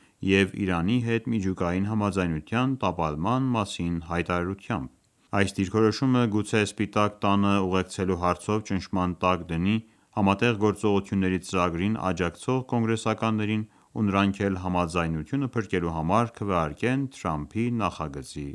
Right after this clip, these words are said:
օգտին։ Այդուհանդերձ, Համատեղ գործողությունների համապարփակ ծրագրի լրացուցիչ բանակցություններ սկսելը դուրս է Սպիտակ տան ու Կոնգրեսի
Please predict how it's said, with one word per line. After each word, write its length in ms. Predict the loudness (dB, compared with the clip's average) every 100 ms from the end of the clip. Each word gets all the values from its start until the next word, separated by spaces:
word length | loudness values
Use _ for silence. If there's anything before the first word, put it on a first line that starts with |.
| -10
օգտին։ 460 | -6 -6 -6 -14 -16 -18 _ _ -20 -20
Այդուհանդերձ, 600 | -2 4 4 4 2 0 -2 _ _ _
Համատեղ 400 | 2 4 4 2
գործողությունների 920 | 2 0 0 0 0 -2 -2 0 2 2
համապարփակ 760 | 2 0 0 0 0 0 0 -2
ծրագրի 540 | -4 0 0 0 0 2
լրացուցիչ 640 | 2 0 0 -6 -4 -4
բանակցություններ 840 | -2 0 0 -2 -8 -4 -2 0 -2
սկսելը 540 | -6 -6 -4 0 0
դուրս 300 | 0 -2 -4 -4
է 140 | -6
Սպիտակ 540 | -4 -6 -2 0 0 0
տան 220 | 0 0
ու 120 | -2 -2
Կոնգրեսի 640 | -2 0 -4 -4 -2